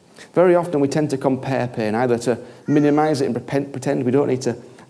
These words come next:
deal with it, or to maximize it to get more attention and sympathy. But pain cannot be compared because it's ne-, unique to you and your circumstances. It's your pain,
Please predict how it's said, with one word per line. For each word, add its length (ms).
deal 260
with 120
it, 80
or 140
to 100
maximize 640
it 140
to 80
get 180
more 140
attention 560
and 140
sympathy. 460
But 160
pain 260
cannot 300
be 100
compared 500
because 260
it's 120
ne-, 120
unique 440
to 100
you 340
and 220
your 260
circumstances. 760
It's 200
your 200
pain, 300